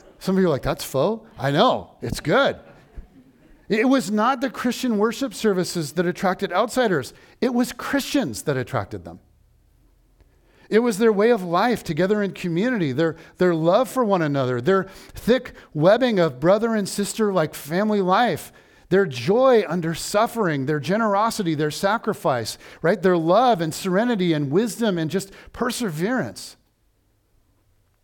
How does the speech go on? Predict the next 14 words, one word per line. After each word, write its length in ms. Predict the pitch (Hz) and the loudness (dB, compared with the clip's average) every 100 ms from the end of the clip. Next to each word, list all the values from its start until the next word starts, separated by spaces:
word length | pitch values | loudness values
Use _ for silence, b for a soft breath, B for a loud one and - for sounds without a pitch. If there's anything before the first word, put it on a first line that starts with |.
| _ _ _ _ _ _ _ _ _ | _ _ _ _ _ _ _ _ _
Now, 100 | 160 | -2
the 120 | 175 165 | 0 2
word 340 | 220 240 160 | 0 0 -4
used 320 | 156 233 226 | -2 -2 -2
for 100 | 202 | -4
this 280 | 147 143 - | -2 -2 -4
in 180 | 156 147 | -6 -4
the 80 | 139 | -2
New 160 | 156 | -4
Testament 580 | 156 170 165 104 101 - _ _ _ _ _ _ _ - - | -4 -6 -6 -10 -12 -12 _ _ _ _ _ _ _ -20 -12
is 160 | 131 110 | -10 -6
the 80 | 139 | -6
word 320 | 104 107 113 - _ _ _ _ _ _ - | -4 -6 -10 -20 _ _ _ _ _ _ -8
witness. 680 | 143 185 110 95 - - | -2 -2 -4 -14 -16 -20